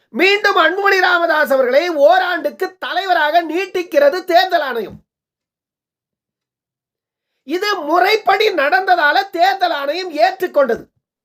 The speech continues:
இதில் எங்கிருந்து திருடு உள்ளே வந்தது? நான் கேட்கிறேன், இதில் எங்கிருந்து திருடு உள்ளே வந்தது?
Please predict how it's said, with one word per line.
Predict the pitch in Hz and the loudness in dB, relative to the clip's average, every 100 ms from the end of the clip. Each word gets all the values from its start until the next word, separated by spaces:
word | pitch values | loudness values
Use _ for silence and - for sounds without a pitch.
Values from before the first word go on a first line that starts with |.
| _ | _
இதில் | 254 381 427 415 | -4 0 0 2
எங்கிருந்து | 349 403 427 453 403 381 427 _ | 0 0 0 0 0 -4 -8 _
திருடு | 415 440 440 | -6 -2 -2
உள்ளே | 381 381 370 | -2 0 0
வந்தது? | 330 302 302 294 | 0 -2 -2 -2
நான் | 285 277 | -4 -2
கேட்கிறேன், | 302 294 269 285 | -4 -2 -4 -4
இதில் | 269 311 285 | -6 -4 0
எங்கிருந்து | 349 415 440 359 403 | 0 2 0 0 -4
திருடு | - 392 427 392 | 0 2 2 2
உள்ளே | 339 330 320 | 2 2 2
வந்தது? | 269 262 269 | 0 -4 -8